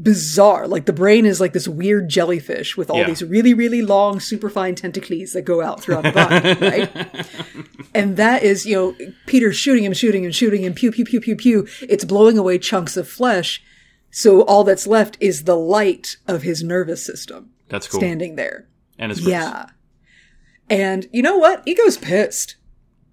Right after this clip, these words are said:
Speaker 2: How dare you? How dare you
Speaker 1: Exactly.
Speaker 2: shoot me? How
Speaker 1: Who
Speaker 2: dare
Speaker 1: do you
Speaker 2: you
Speaker 1: think you are?
Speaker 2: Yeah.
Speaker 1: I tried to find the best form to suit you, and he turns into who?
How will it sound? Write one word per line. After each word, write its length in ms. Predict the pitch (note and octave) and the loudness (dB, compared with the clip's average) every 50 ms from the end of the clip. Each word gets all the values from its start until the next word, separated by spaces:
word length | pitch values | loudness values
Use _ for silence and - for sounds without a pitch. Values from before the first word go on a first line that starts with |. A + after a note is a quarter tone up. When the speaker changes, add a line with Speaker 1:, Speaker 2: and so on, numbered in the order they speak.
| _ _ - | _ _ -4
Speaker 2:
How 140 | - D#3 F#3+ | -2 -2 -2
dare 280 | - - A#2 A#2+ D3+ | 0 0 0 0 2
you? 300 | C#3+ G2 G2 E2 C#2+ - - _ _ _ _ - | 2 0 -2 -4 -6 -10 -18 _ _ _ _ -10
How 140 | - C3+ | -6 -2
dare 100 | C3+ G#3 B3 | 0 2 2
you 400 | A3 B2 C3 C#3+ D#3+ D#3+ - - | 4 4 4 4 4 2 2 2
Speaker 1:
Exactly. 60 | - | 2
Speaker 2:
shoot 280 | - - C#3+ C#3 C3 B2 | 0 0 -2 -2 -2 -2
me? 460 | B2 A#2+ A#2+ A#2+ B2 B2 - _ _ _ _ | -2 -2 -2 -2 -4 -6 -10 _ _ _ _
How 120 | C3 A#2+ | -8 -2
Speaker 1:
Who 260 | - - A#3+ E4 F4+ | 4 6 8 10 10
Speaker 2:
dare 80 | F4+ E4 | 10 10
Speaker 1:
do 40 | C4+ | 8
you 60 | A3+ | 8
Speaker 2:
you 60 | G#3+ - | 8 6
Speaker 1:
think 300 | - G#3+ G3 G3 - G3+ | 4 2 0 0 0 -2
you 160 | F3+ E3+ D#3+ | -2 0 0
are? 400 | D#3+ D#3 - - - A3 B3 - - - - _ - | 0 0 0 0 -2 -2 -2 -4 -6 -20 -20 _ 0
Speaker 2:
Yeah. 80 | - G#3+ | 4 6
Speaker 1:
I 420 | G#3+ B3 C#4 D4+ E4+ F4+ F#4 - _ _ | 6 6 6 6 4 2 0 -2 _ _
tried 880 | - - - A3 A3 A3 A3 A3+ A3 G3+ F3 F3+ F#3 G#3+ G#3+ B3+ C4 - _ _ _ - | -8 -6 0 4 6 6 8 6 6 4 4 4 4 6 6 6 4 2 _ _ _ -4
to 160 | - G#3 G3 | 0 0 0
find 440 | - - A3+ G#3 G#3 G#3+ G#3 G3 D#3+ | 2 2 4 6 6 6 4 4 2
the 140 | D#3 F#3+ | 0 0
best 560 | E3 D3 G3+ G#3+ B3 C4+ B3+ - - - - - | 4 6 8 8 8 8 4 0 -6 -8 -12 -18
form 580 | - - B3 A#3 B3 B3 B3 A#3 A3 G#3 G3 | -2 2 6 8 10 10 10 8 6 4 2
to 200 | - - F#3+ F3 | 0 -2 -2 -2
suit 640 | C#3+ - - - - - D#4 F#4+ G#4 A4 - G#4 B3+ | -2 -2 -4 -2 0 6 10 12 12 12 10 8 6
you, 720 | C4+ A3 A3 G#3 G3 F#3 F#3+ A3+ D4+ F4+ F#4+ G#4 G#4 F4 | 8 10 10 12 12 12 10 10 10 10 10 10 10 10
and 220 | D4+ B3 B3+ B3+ - | 8 6 4 4 2
he 240 | F4+ F4+ G4 G4+ G4+ | 0 0 0 0 2
turns 420 | - - F4+ G4+ G4+ F#4+ E4 C4 | 4 4 4 4 4 0 -2 -4
into 500 | - - E4+ F#4 F#4 F4+ - E4 B3 G#3+ | -4 -4 -4 -2 -2 0 4 4 4 6
who? 460 | F3 A3+ B3+ F4+ G4+ G#4+ A4+ A#4 A#4 | 6 6 6 6 6 6 4 4 2